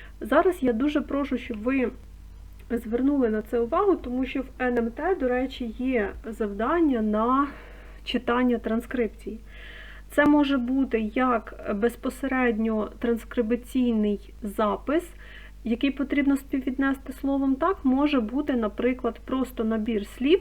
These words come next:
в рядку, як це зазвичай буває, і потрібно вказати, чи, е, однаковий звук позначає підкреслена буква.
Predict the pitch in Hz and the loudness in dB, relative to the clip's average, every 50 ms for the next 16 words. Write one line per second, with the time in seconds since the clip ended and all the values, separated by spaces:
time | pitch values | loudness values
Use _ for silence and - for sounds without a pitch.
0 | - - 320 320 330 330 - - - 330 320 320 302 302 - - 285 277 285 269 | 4 0 0 0 0 0 -2 -2 0 2 4 4 2 0 -2 -4 -2 -2 -2 -2
1 | 269 277 277 277 277 - 277 240 240 254 247 262 262 262 262 269 269 - - - | 0 0 -2 -2 -2 -4 -4 -2 -2 -2 -2 -2 0 0 0 -2 -2 -4 -10 -16
2 | - - - - - - - - 359 466 494 - - 294 - 302 311 302 302 269 | -16 -16 -16 -16 -16 -14 -6 0 2 2 2 2 0 0 2 2 2 4 4 4
3 | 254 247 - - 247 240 240 277 330 392 403 - 359 339 330 - - - 277 269 | 4 2 0 -2 -2 0 0 0 0 0 0 2 0 0 0 -2 -6 -2 0 0
4 | 277 277 277 269 - - - - - - - - - - - - 262 262 262 302 | 0 0 -2 -4 -8 -14 -16 -16 -16 -16 -14 -10 -10 -4 2 4 4 6 6 6
5 | 277 247 226 - 233 220 240 240 240 269 370 392 - - - 233 226 233 208 214 | 4 4 2 2 2 2 2 2 4 6 4 4 4 2 -2 0 0 0 -2 -2
6 | - 247 247 311 349 330 - - 214 - - 214 220 233 233 - - 226 220 226 | -2 -2 0 2 2 2 0 -2 -10 -4 2 4 4 4 2 0 -4 -2 -2 -2
7 | 214 - - 220 202 - - - | -2 -2 -4 -6 -6 -6 -12 -16